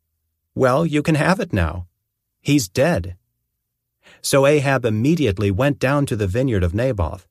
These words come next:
to claim it. But the Lord said to Elijah, "Go down to meet King Ahab of Israel, who rules in Samaria. He will be at Naboth's vineyard in Jezreel,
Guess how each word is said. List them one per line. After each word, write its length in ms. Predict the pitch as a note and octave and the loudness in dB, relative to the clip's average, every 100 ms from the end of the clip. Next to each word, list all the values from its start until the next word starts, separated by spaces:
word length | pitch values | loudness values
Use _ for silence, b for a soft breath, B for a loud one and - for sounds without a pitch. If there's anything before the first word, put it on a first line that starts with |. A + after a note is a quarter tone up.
| - | -8
to 100 | A2+ | -6
claim 320 | - A2+ G#2 | -2 -2 -2
it. 200 | - - _ _ _ _ _ _ _ _ B B B | -4 -10 _ _ _ _ _ _ _ _ B B B
But 140 | D3 C#3 | 0 2
the 80 | D3+ | 2
Lord 280 | G#3 G3+ | 2 0
said 300 | C3 - C#3+ | -2 0 0
to 160 | A#2 A#2+ | 0 -2
Elijah, 560 | G#2 G2+ G2+ F2+ E2 - _ _ _ b b _ | 0 0 0 -2 -6 -10 _ _ _ b b _
"Go 160 | F3 A3 | 0 2
down 300 | G#3 F#3 D3 | 4 2 2
to 140 | C3 | 0
meet 340 | A2 C#3 A2 - | 0 2 0 -4
King 240 | C3+ B2 | -4 -2
Ahab 400 | A#2+ A#2+ G2+ E2+ | 0 0 0 0
of 140 | F2+ | 0
Israel, 520 | G#2 G2 F2+ D#2 - - _ _ | 0 -2 -2 -4 -4 -14 _ _
who 120 | C#3 | -2
rules 420 | A#2+ C#3+ C#3+ A2 G2 | 2 2 2 0 0
in 140 | G2+ | -2
Samaria. 680 | - G2 G2+ G2+ E2+ D2+ - _ _ _ _ _ b b b | 0 -2 0 0 -2 -4 -12 _ _ _ _ _ b b b
He 160 | - F#3 | 0 2
will 160 | G#3 | 2
be 280 | E3+ C3 E3 | 0 0 2
at 120 | C#3+ | 0
Naboth's 540 | A#2+ C#3 D#3 C3+ A#2+ - | -2 -2 0 0 -2 -4
vineyard 500 | - C#3+ G2 E2+ F2+ | -2 0 2 0 0
in 160 | A2+ | -2
Jezreel, 680 | G2 C3 A#2+ - D#2+ D2+ - | 0 0 0 -2 -4 -6 -12